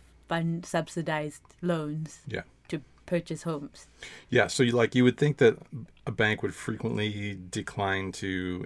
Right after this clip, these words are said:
Speaker 2: invest in poor white communities as well, but I guess there was, like, a series of articles written in the eighties in
Speaker 1: Mm-hmm.
Speaker 2: Atlanta that won a Pulitzer Prize,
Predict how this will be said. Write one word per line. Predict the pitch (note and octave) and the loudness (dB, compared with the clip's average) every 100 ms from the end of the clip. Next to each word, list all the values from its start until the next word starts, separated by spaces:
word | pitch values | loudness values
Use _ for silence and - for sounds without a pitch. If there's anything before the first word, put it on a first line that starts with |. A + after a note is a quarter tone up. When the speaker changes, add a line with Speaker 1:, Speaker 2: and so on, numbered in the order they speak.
| - | -8
Speaker 2:
invest | F#2+ F2+ F2 E2 - - | -8 -2 -2 -2 -8 -10
in | F#2+ F2+ F2 F2 - _ - | -8 -6 -8 -12 -16 _ -4
poor | G2+ G2 | -2 0
white | F#2 G2 F#2 | 2 0 0
communities | G#2 F#2+ F2+ F2+ F2+ | -6 -4 -4 -2 -4
as | E2 | 0
well, | G2+ G2 F2+ | 2 2 2
but | F#2+ F2+ - _ - F#2+ | 0 -2 -4 _ -18 -12
I | G#2 | -2
guess | A#2+ - | -2 0
there | B2 | 2
was, | G#2+ G2 | 2 4
like, | G2 - | 2 2
a | |
series | - - G#2+ G#2 G2 | -6 0 0 0 -2
of | F2+ E2+ - _ _ - | -6 -6 -16 _ _ -4
articles | G#2 G2+ B2 A2 - - - | -2 0 -2 -2 -6 -8 -6
written | A2+ G#2 G2+ | -6 -6 -6
in | F#2+ F#2 F2+ F#2 _ - | -6 -4 -6 -10 _ -6
the | - | -2
eighties | G#2+ A2+ B2+ - - | 0 -2 -4 -8 -8
in | F#3+ | -2
Speaker 1:
Mm-hmm. | E3+ | 0
Speaker 2:
Atlanta | D#3+ F#2+ - C3 - _ - - - | 0 -2 -4 -8 -10 _ -20 -20 -2
that | B2 A#2+ | 4 6
won | A#2 A2 | 6 4
a | |
Pulitzer | - B2 G#2+ F#2+ | 6 6 6 0
Prize, | - A2 G#2 G2 - | 6 8 8 6 -2